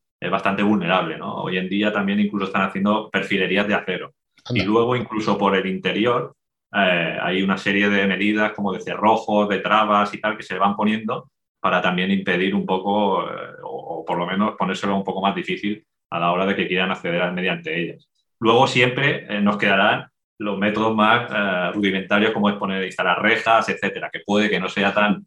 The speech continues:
Speaker 1: bonito o tan de esto en el, desde el exterior,
Speaker 2: Sí.
Speaker 1: pero también aportan su, su seguridad y, y, como hemos comentado en otras ocasiones, se trata de ponerlo un poco más difícil, ¿no? Y si, si tiene una reja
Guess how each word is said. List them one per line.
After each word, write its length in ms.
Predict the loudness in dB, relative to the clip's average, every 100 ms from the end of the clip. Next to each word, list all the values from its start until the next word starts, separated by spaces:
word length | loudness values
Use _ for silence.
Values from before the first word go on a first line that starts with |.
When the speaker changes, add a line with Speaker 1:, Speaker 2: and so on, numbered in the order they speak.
| _
Speaker 1:
bonito 680 | -2 2 4 2 0 0 -2 -4 -4
o 200 | -2 0
tan 200 | 2 4
de 100 | 2
esto 160 | 0
en 60 | 0
el, 140 | 0 0
desde 180 | 0 0
el 60 |
exterior, 540 | 0 0 2 2 0 -8
Speaker 2:
Sí. 280 | -2 -2 -2 -8
Speaker 1:
pero 160 | -6 -2
también 300 | 0 2 2
aportan 400 | 2 2 0 -2
su, 400 | -2 -6 -6 -6
su 100 | -6
seguridad 600 | -4 -2 -2 2 2 2 -4 _ -2
y, 480 | 0 0 0 -2
y, 40 | -4
como 220 | -4 -2
hemos 280 | 0 -2 -2
comentado 400 | 0 0 2 2
en 60 | 2
otras 160 | 0
ocasiones, 440 | -2 -2 -2 -2 -2
se 80 | -2
trata 280 | -2 0
de 200 | 0 0
ponerlo 280 | -2 -6 -6
un 80 | -6
poco 160 | -4 -4
más 140 | -4
difícil, 320 | -6 -16 -18 -16
¿no? 140 | -10
Y 140 | -10
si, 320 | -10 -12 -12 -16 _ _
si 200 | -14 -6
tiene 160 | -2 0
una 160 | 2 2
reja 520 | 2 2 0 0